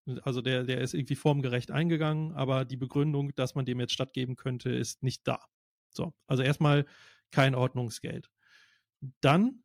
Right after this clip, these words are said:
hat das Gericht entschieden zu eins B. Das war, glaub ich, der Punkt mit, ähm,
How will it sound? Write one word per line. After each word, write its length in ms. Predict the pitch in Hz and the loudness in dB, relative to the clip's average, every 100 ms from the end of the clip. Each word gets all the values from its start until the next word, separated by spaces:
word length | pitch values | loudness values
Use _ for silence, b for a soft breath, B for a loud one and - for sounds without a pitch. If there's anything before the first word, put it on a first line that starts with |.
| _ | _
hat 180 | 143 131 | -2 0
das 160 | 123 | -4
Gericht 360 | 127 127 - - | -4 -4 -4 -6
entschieden 880 | 139 - 135 135 131 160 233 277 _ _ _ | -6 -2 -2 0 2 2 2 -2 _ _ _
zu 600 | - - 165 185 202 - _ _ | -12 -2 2 4 2 -2 _ _
eins 680 | 127 131 147 165 - - - _ _ 139 - _ _ - | -2 0 0 -2 -6 -12 -20 _ _ -20 -20 _ _ 4
B. 360 | 151 131 - - | 6 6 0 -6
Das 200 | 135 - | -6 -2
war, 120 | 135 | -2
glaub 240 | 135 139 147 | 2 2 2
ich, 140 | - | 0
der 160 | 139 127 | -2 0
Punkt 600 | 160 160 160 - - b b b b b _ _ - | 0 0 0 -4 -12 b b b b b _ _ -10
mit, 640 | 127 139 143 143 - - _ - | -2 0 0 -2 -12 -14 _ -6
ähm, 880 | 135 127 131 131 131 127 131 131 131 | 0 2 2 2 0 0 0 0 -2